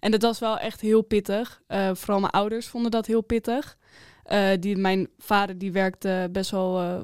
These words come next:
f-, ja, gericht op het buitenland. Dus daar was hij echt heel erg mee bezig.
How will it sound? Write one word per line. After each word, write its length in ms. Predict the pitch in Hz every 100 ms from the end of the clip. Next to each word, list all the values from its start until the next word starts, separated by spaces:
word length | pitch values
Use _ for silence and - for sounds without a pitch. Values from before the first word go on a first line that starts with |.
| -
f-, 160 | -
ja, 300 | - 214 165 - -
gericht 440 | - - 233 226 233
op 80 |
het 100 | 202
buitenland. 580 | 185 208 226 226 220 254
Dus 120 | 214
daar 160 | 190 202
was 140 | 202
hij 100 | 208 -
echt 220 | 196 -
heel 180 | 208 202
erg 140 | 202
mee 120 | 208
bezig. 560 | 196 196 202 202 226 -